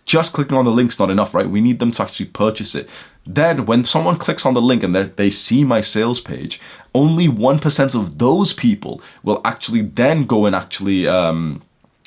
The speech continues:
to buy the product. So what this means, you need a hundred people to just get a click, but you need a hundred clicks to get one sale. That is, what is that? That's ten thousand.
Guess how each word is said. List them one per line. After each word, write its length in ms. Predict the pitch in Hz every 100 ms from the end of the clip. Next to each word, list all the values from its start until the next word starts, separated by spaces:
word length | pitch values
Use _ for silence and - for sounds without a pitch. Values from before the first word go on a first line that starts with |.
| -
to 160 | - 98
buy 480 | - 87 92 104 98 - _
the 440 | 78 92 90 85 - -
product. 440 | - 107 80 69 - _ _
So 120 | -
what 180 | 131 156
this 200 | 185 -
means, 400 | 127 117 73 - - - _
you 140 | - 135
need 200 | 147 147
a 100 | 110
hundred 520 | - 165 202 190 165
people 320 | 120 120 143
to 120 | 143 226
just 320 | - 110 -
get 120 | 107
a 40 |
click, 460 | - - 117 - - - -
but 120 | 117
you 160 | 127 135
need 160 | 135
a 80 | 127
hundred 600 | - 131 151 147 151 -
clicks 520 | - 113 147 - - - -
to 100 | -
get 220 | 107 98 95
one 260 | 98 95
sale. 540 | - - 78 95 101 - _ _ _ _ _ _ _ -
That 260 | 139 -
is, 520 | 127 127 120 120 110 - _
what 160 | - 98
is 80 | 85
that? 220 | 80 - - -
That's 220 | 117 - - -
ten 280 | 156 147
thousand. 600 | 135 85 90 90 92 76